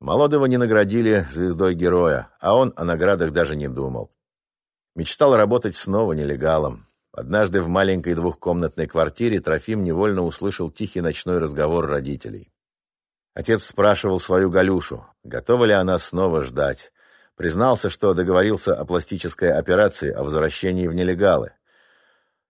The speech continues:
Не успел, не вышло. Молодый был разочарован многим из того, что происходило в стране после короткой оттепели тысяча девятьсот шестидесятых. Немало повидавший за рубежом, он понимал, мы можем жить лучше.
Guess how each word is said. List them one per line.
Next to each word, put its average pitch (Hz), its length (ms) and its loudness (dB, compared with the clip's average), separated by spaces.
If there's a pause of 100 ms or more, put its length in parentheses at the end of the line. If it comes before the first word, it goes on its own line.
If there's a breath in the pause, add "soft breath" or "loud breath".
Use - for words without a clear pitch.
(160)
Не 120 100 2
успел, 87 480 2 (580 loud breath)
не 95 160 -2
вышло. 73 460 -4 (800)
Молодый 98 400 0
был 98 200 2
разочарован 92 640 0
многим 95 440 0
из 85 100 -6
того, 85 260 0
что 82 220 -6
происходило 78 580 -4
в 71 60 -8
стране 71 400 -4
после 76 280 -8
короткой 80 600 -4
оттепели 78 560 -6
тысяча 76 400 -10
девятьсот 71 360 -6
шестидесятых. 71 880 -8 (680)
Немало 113 380 4
повидавший 107 580 0
за 95 140 2
рубежом, 98 580 0
он 92 200 -4
понимал, 98 580 0
мы 98 320 0
можем 92 420 0
жить 87 280 -6
лучше. 95 520 -6